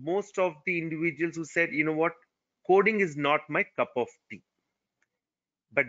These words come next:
then as it evolved and we evolved through it, um, coding has also become part of what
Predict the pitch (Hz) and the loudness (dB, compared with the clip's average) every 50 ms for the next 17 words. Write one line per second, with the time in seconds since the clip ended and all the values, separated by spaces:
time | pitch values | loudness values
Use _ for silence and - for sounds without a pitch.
0 | 117 110 151 170 208 214 - - 135 139 147 147 139 - 135 - - _ _ - | 0 0 2 2 2 0 -2 -2 0 2 2 0 0 -4 -8 -8 -8 _ _ -10
1 | 123 120 107 104 117 131 151 160 151 131 127 139 139 - - 131 127 117 117 127 | -10 -8 -4 0 4 4 6 6 6 6 4 0 -2 -2 -2 -2 -2 -2 0 0
2 | 127 123 104 110 120 127 135 131 - _ - 131 127 123 - - - _ _ _ | 0 0 0 2 2 2 2 0 -4 _ -6 -4 -2 -2 -4 -4 -8 _ _ _
3 | _ _ _ _ _ _ _ _ _ _ _ _ _ _ _ - 117 117 113 113 | _ _ _ _ _ _ _ _ _ _ _ _ _ _ _ -4 0 2 2 2
4 | 110 107 107 104 104 - - _ _ _ _ _ _ 180 190 196 196 214 208 196 | 2 2 0 0 -4 -8 -16 _ _ _ _ _ _ 4 6 6 6 4 4 4
5 | 190 165 170 143 147 170 170 - - 226 208 165 180 - - 180 165 151 - - | 2 4 4 4 4 2 2 0 0 -2 0 0 -2 -2 -2 -4 -4 -4 0 2
6 | 143 135 139 - - 156 131 120 117 113 120 127 135 135 | 2 2 2 0 -2 -4 -4 -6 -6 -4 0 0 0 0